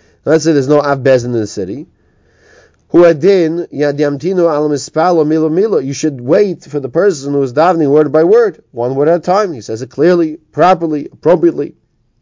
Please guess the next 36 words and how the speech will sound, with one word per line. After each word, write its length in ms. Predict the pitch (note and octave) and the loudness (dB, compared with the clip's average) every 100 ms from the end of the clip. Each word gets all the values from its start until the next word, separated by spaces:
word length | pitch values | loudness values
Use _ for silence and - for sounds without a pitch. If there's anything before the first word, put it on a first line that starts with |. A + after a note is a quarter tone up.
| _ _ _ _ _ _ _ _ _ _ - | _ _ _ _ _ _ _ _ _ _ -4
Aval 280 | D3 D3+ C#3+ | 0 2 2
kishemarich 960 | D3 - D3+ D3+ F3 G3+ D#3 D3 - _ _ | 0 0 2 4 4 4 2 -2 -10 _ _
ein 180 | D3+ D#3+ | -2 0
lahamtin 460 | D3+ D3 F3 D3+ D3+ | 2 2 0 0 -2
olav. 380 | B2 G2 G2 _ _ _ _ _ _ _ | -2 -4 -10 _ _ _ _ _ _ _
But 340 | C3 C3+ B2+ - | 0 0 0 -2
when 160 | B2+ | -2
a 80 | C3 | -2
person 400 | B2 E3 D#3 D3 | 2 2 2 -2
is 380 | C#3+ C3+ B2+ G#2 | -2 -2 -2 -2
marich 420 | B2 D#3 E3 C3+ | -2 2 2 0
too 140 | - E3 | -2 0
much, 520 | F#3+ G3 D#3+ - - _ - | 4 4 2 -4 -20 _ -10
we're 80 | C3 | -4
not 180 | D3+ D3+ | -4 0
talking 280 | D#3 C#3+ | -2 -2
about 260 | C#3+ C3+ A#2+ | 0 0 0
too 140 | - | -4
much, 340 | A#2+ A2+ C3 - | -6 -4 -6 -8
we're 240 | A#2+ A#2+ | -8 -6
talking 220 | A2+ C#3+ | -4 -2
about 140 | C#3 C3+ | -2 -2
appropriately, 380 | C3 F#3+ D3+ A#2 | 0 0 0 -2
but 120 | A2 | -4
when 80 | A2+ | -4
he's 120 | G2 | -6
marich 340 | A#2 D3 C3+ | -2 0 0
too 160 | - G#3+ | 0 0
much, 340 | G3 D3 C#3 - _ _ | 2 2 0 -12 _ _
then 160 | - D#3 | 0 4
you 60 | D3+ | 6
don't 140 | C#3+ | 4
wait 140 | C3+ | 2
for 80 | B2+ | 0
the 80 | A#2+ | -2
person. 400 | A#2 A2 - E2+ | -2 -4 -6 -16